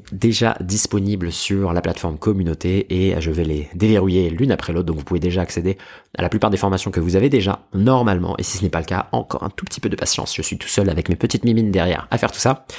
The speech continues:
Et la seconde nouveauté, c'est que j'ai déjà tourné avec, euh, Nicolas Ravenel, que vous avez pu écouter par deux fois sur ce podcast, et Steph Gentis, que vous avez également écouté par deux fois sur ce podcast,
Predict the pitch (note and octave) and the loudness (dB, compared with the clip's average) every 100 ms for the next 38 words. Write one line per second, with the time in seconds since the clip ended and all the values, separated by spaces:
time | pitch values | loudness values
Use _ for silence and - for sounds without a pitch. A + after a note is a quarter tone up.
0 | - - - _ - G2+ A2+ - C#3 B2 | -16 -18 -20 _ 0 4 4 4 4 4
1 | G2+ A#2 D3+ F#2 F2+ A#2+ B2+ A#2 G#2+ G#2+ | 4 2 2 2 2 2 2 2 2 0
2 | - - F2+ F#2 - - F2 E2 D#2+ D#2+ | -2 -2 2 2 -2 -6 -6 -4 -4 -6
3 | D#2 F2 D3 A2 D#2+ D#2 E2 F#2+ - - | -4 -4 0 0 0 -2 -2 -2 -4 -4
4 | E2 D#2+ E2+ D#2+ - F#2 - - D#2+ E2+ | -2 -2 -2 -4 -4 -4 -6 -6 -4 0
5 | B2 - B2 A2+ G2+ G2 - G2 - - | 0 0 -2 -2 -4 -4 -4 -4 -4 -2
6 | - C#3+ A2 G2+ G2 - F2 E2+ E2 C#3 | 2 2 2 0 -2 -2 -4 -2 2 2
7 | D#3 C#3+ B2+ - A2 F#2 F2+ G2+ A#2 G#2+ | 2 2 -2 -2 -2 -2 0 0 2 2
8 | G2+ - - G#2 F2 - G2+ | 0 -2 -2 -2 -2 -2 -2